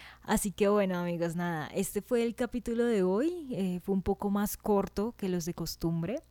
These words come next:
pero creo que se dijo todo lo que había que decir. Igual, si les gusta este tema, si surgen dudas al respecto, si surgen,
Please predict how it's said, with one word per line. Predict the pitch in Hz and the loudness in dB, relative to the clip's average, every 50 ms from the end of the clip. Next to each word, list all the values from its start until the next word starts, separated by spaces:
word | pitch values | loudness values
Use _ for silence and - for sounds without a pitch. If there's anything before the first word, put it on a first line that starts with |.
| - - - - - - - - - _ - - - _ _ _ | -20 -20 -20 -20 -20 -20 -20 -20 -20 _ -20 -20 -20 _ _ _
pero | 220 214 214 208 208 208 202 202 196 196 190 180 165 - | 6 6 8 8 8 8 10 10 8 6 6 4 0 -2
creo | - 240 226 220 220 - | 2 2 2 2 2 -2
que | - 247 254 262 247 196 - - | -6 -6 -4 -4 -4 -6 -8 -10
se | - - - 233 202 | -10 -6 -2 0 0
dijo | 202 202 196 185 185 208 202 | 2 0 0 0 -2 -2 -2
todo | - 226 214 208 202 | -2 -2 0 0 0
lo | 208 208 208 | -2 -2 -4
que | - - 233 214 - - | -4 -6 -6 -6 -4 -4
había | - 160 170 180 214 247 240 - | -2 0 0 2 2 2 2 0
que | - - 180 151 | -2 -4 -4 -2
decir. | 151 139 139 - - 135 127 - - - - - - - - - - - _ - | -2 -4 -4 -6 -8 -10 -10 -10 -12 -14 -18 -20 -20 -20 -20 -20 -20 -20 _ -8
Igual, | 190 196 190 185 180 180 185 180 165 135 87 123 | -4 0 2 2 2 2 2 0 0 -2 -6 -10
si | 147 - - 196 202 214 220 226 226 226 220 208 180 127 - - - _ _ _ - - | -10 -8 -6 -4 -4 -4 -4 -4 -4 -4 -4 -4 -6 -8 -10 -14 -20 _ _ _ -20 -8
les | - 196 208 214 185 185 | 0 2 2 2 2 2
gusta | 196 220 202 170 - - - 165 165 165 170 - - | 0 0 0 -2 -4 -6 -6 -6 -6 -6 -6 -6 -6
este | 180 196 - - 160 | -6 -6 -4 -6 -4
tema, | - - 196 190 190 180 165 156 156 160 165 | -2 -2 -2 0 -2 -4 -6 -8 -10 -12 -14
si | 180 - - 190 180 175 170 170 165 | -14 -12 -10 -8 -6 -6 -6 -6 -6
surgen | 165 - - 202 196 196 170 180 175 180 175 | -8 -6 -4 -2 0 0 0 -2 -2 -2 -2
dudas | 165 196 185 175 165 170 - 170 | 2 2 2 2 0 -2 -6 -8
al | 156 160 | -10 -10
respecto, | - 170 170 - - - 214 - - - - 160 160 165 165 | -10 -10 -12 -12 -2 0 0 0 0 -2 -8 -6 -6 -6 -6
si | 165 - 175 170 | -8 -8 -10 -10
surgen, | - - 175 170 156 160 180 175 185 185 185 185 | -6 -6 -6 -6 -6 -4 -4 -4 -2 -4 -6 -8